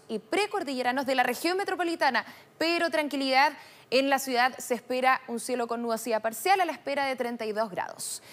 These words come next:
El viernes bajará la máxima y el termómetro marcará treinta y un grados y ya el sábado vuelve a subir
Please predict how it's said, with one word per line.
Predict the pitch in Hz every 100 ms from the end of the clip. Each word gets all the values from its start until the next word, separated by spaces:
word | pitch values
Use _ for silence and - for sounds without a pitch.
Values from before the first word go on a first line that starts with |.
| - -
El | 269
viernes | 247 392 381 381
bajará | 330 330 330
la | 330
máxima | 339 339 349 339
y | 320
el | 294
termómetro | 277 269 302 311 302
marcará | 277 - 285 320 - - -
treinta | 226 302 370
y | 349
un | 330
grados | 294 294 311 311 -
y | 302
ya | 302
el | 294
sábado | - 277 262 277 269 - -
vuelve | 185 240 311 320
a |
subir | - 277 285 285